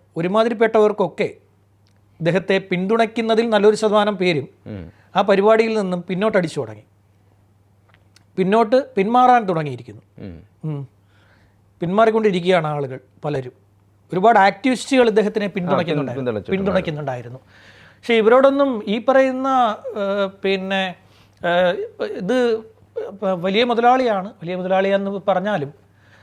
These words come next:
Speaker 1: അദ്ദേഹത്തിൻ്റെ സ്ഥാപനത്തിൽ ഒരു പ്രശ്നവും ഇല്ലെന്നിരിക്കെ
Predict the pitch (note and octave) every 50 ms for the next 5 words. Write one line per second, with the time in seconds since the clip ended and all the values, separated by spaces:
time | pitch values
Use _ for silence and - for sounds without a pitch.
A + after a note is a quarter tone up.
0 | _ _ _ _ _ _ _ _ _ _ _ _ _ _ C3+ F#3 F3 G3 F#3+ A#3
1 | A3 A3+ A3+ A3 - G3+ F#3 F#3 F#3+ G#3 A3 G#3+ - G#3+ G#3+ G#3 G#3 - _ -
2 | F3 F#3+ G3+ - F3 E3 - - A3 G#3+ G#3+ G#3 F#3 F3+ G3+ G#3+ G#3+ G3+ F3+ D3+
3 | C#3+ B2 B2+